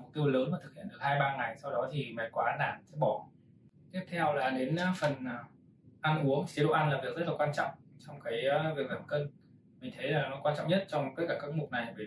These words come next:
vì, à, mình đã tập luyện rất là nhiều nhưng mà chế độ ăn thì mãi mới tìm ra được một chế độ ăn mà có thể giảm được cân hiệu quả.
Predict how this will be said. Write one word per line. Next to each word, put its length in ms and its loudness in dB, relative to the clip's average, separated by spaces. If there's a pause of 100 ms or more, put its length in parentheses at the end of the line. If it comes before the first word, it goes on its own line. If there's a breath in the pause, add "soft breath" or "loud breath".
vì, 180 -12 (600)
à, 240 -4
mình 220 -6
đã 400 -2
tập 160 0
luyện 200 0
rất 80 4
là 80 8
nhiều 300 2
nhưng 140 2
mà 180 0
chế 120 -12
độ 100 -2
ăn 340 0
thì 160 -12
mãi 200 -2
mới 120 4
tìm 120 0
ra 60 -2
được 120 -2
một 100 -6 (100)
chế 100 -6
độ 80 0
ăn 220 -2
mà 100 -12
có 220 -8
thể 100 -8
giảm 140 -6
được 120 -6
cân 140 0
hiệu 200 0
quả. 240 -2